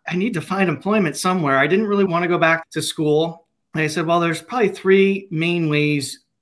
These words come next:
you can go look for a job. Number one, you know where you want to live and you go find a job there." And at twenty-nine years old, I wasn't ready to settle down for the rest of my life. Number two, you've got a skill set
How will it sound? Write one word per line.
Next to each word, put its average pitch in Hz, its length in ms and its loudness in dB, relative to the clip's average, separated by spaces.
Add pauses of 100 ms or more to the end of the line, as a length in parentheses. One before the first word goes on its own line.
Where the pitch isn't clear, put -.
you 156 100 -6
can 143 260 -4
go 139 180 0
look 135 220 0
for 131 160 -6
a 127 60 -4
job. 131 200 0
Number 151 220 -2
one, 143 500 -2 (440)
you 143 100 0
know 156 180 2
where 170 140 4
you 160 140 4
want 151 180 0
to 143 60 0
live 139 380 2
and 160 140 -6
you 135 60 0
go 135 140 0
find 135 240 -4
a - 20 -4
job 113 340 -6
there." - 280 -14 (220)
And 139 340 -2
at 139 340 -2 (400)
twenty-nine 170 460 2
years 147 240 2
old, 139 200 0
I 143 80 2
wasn't 143 280 -4
ready 139 240 0
to 131 80 -4
settle 127 300 -6
down 127 260 -4
for 127 120 -10
the 123 120 -6
rest 120 240 -10
of 117 40 -8
my 113 120 -8
life. - 400 -16 (460)
Number 170 240 0
two, 170 680 8
you've 165 200 -2
got 170 140 2
a 147 60 -4
skill 185 340 -4
set 151 420 -2